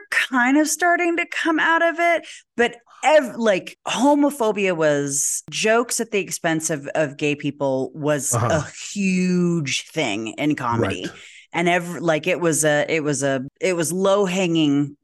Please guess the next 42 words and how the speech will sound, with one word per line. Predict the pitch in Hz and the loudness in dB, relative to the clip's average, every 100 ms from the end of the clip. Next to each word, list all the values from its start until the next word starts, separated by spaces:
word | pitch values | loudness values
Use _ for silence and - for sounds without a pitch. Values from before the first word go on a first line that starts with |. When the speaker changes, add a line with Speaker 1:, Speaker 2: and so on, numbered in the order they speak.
| 151 | -16
Speaker 1:
fruit | - 156 143 117 - | -10 -2 -2 -2 -6
for | 143 | -8
comedians | 131 143 135 127 127 143 | -2 0 0 -2 -4 -4
to | - 143 | -6 -8
pick | 151 143 | -6 -2
up | 135 120 | -2 -2
and | 117 | 0
make. | 147 131 | 0 0
It | 143 | -4
was | 147 | -4
a | 156 | -4
huge | 156 214 - | -4 -6 -4
part | 180 160 | -2 -2
of | 147 | -4
so | 170 | -4
many | 156 147 | -2 -2
people's | 143 139 131 - | -2 -6 -6 -4
acts. | 131 117 - - - - | -2 -4 -10 -18 -18 -12
So | - 196 190 | -2 0 0
to | 190 190 | -2 -4
say | - 269 | 0 0
that, | 226 123 131 - - - | 0 0 -2 -4 -10 -6
the | 175 | 0
reason | 226 247 | 2 2
I'm | 175 | 0
saying | 147 143 123 | 0 -2 -4
that | 113 139 - | -6 -10 -4
is | 156 139 107 175 - _ | -2 0 -2 -6 -12 _
for | - 170 | -6 -2
him | 160 147 202 220 226 | -2 -2 0 0 0
to | 196 175 | -2 -2
get | 180 175 | -2 -2
in | 160 147 | -2 -2
trouble | 143 - - 165 143 131 127 | -4 -6 -2 -2 0 -2 -2
for | - 143 135 | -6 -6 -6
what | 131 147 143 | -2 -2 -2
he | 113 113 | 0 0
Speaker 2:
Right. | 117 107 | 2 2
Speaker 1:
was | 110 | 0
saying, | - 151 143 156 170 180 175 | -2 0 0 2 0 -2 -2
it | 165 | -2
had | 151 160 160 139 | -2 -2 -4 -4